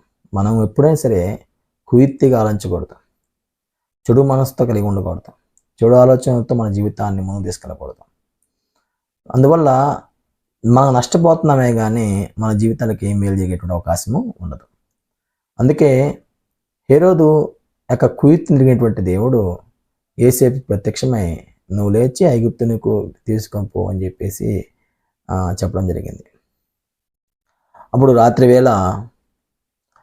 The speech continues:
ఆ, యేసేపు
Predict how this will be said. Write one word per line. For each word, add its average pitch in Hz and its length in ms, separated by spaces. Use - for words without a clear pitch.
ఆ, 98 600
యేసేపు 110 680